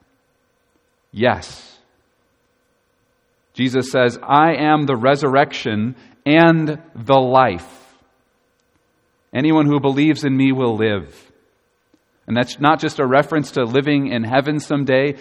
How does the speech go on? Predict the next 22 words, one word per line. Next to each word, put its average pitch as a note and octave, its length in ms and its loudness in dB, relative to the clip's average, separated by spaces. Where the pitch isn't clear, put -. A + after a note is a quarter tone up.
not C3 220 0
even E3+ 260 -2
just D3 220 -6
a B2+ 80 -6
reference C#3+ 420 0
of A#2 160 -6
living C3+ 320 -2
in B2+ 160 -4
the B2 80 -2
new C#3+ 160 0
creation C#3 500 -2
and A#2+ 140 -2
resurrected B2+ 640 -2
bodies, B2+ 340 2
but A2+ 160 -2
anyone E3 380 0
who D3+ 100 0
believes C#3+ 500 -2
in E3 160 -2
me C#3+ 380 0
will C3 400 2
live. B2 560 4